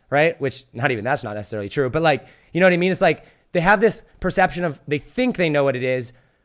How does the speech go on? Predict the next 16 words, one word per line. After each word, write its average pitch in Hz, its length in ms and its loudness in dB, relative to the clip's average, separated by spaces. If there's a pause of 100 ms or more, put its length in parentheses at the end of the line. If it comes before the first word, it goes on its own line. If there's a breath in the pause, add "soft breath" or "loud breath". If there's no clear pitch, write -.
(100)
but 165 120 0
I 165 80 2
don't 233 140 0
think 262 160 -4
they 185 120 -2
do. 117 520 -2 (460)
And, 160 100 2
like, 165 160 2 (200)
just 214 220 -4
kinda 262 200 0
share 175 240 0
with 165 100 -2
people, 147 220 -4
like, 135 160 -2
the 139 100 -4
importance 147 480 -4